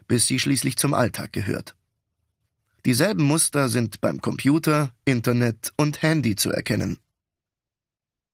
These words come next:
Könnte es bei Bitcoin ähnlich verlaufen? Die meisten werden aktuell noch darüber schmunzeln. Was jedoch oft übersehen wird, ist, dass das Bitcoin-Netzwerk täglich wächst.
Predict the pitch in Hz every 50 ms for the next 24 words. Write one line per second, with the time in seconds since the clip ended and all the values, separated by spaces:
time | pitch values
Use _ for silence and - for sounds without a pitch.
0 | _ _ - - 139 131 123 - 139 135 123 - - 127 120 107 - 135 127 -
1 | - - 131 131 123 120 - 117 123 123 127 131 127 - - 139 135 131 135 147
2 | - - 160 165 _ _ _ _ _ _ _ _ _ _ _ _ _ _ _ _
3 | _ _ _ _ - - 143 151 170 196 - - - 143 131 139 131 131 123 98
4 | 120 - - - 87 135 139 139 135 123 - - 120 110 127 120 127 131 - -
5 | 143 160 147 135 - - 87 - - - _ _ _ _ _ _ _ _ _ _
6 | _ _ - 120 127 117 - 135 127 143 135 - - 143 160 - - - 156 139
7 | 139 131 110 127 139 147 147 143 143 143 - - 92 120 117 - - - - -
8 | - - - - - - 131 - - - 117 - - - 170 185 _ - - 135
9 | 131 123 120 127 127 120 - - 123 123 117 - - - 139 127 - 120 117 113
10 | - 147 147 - - - - -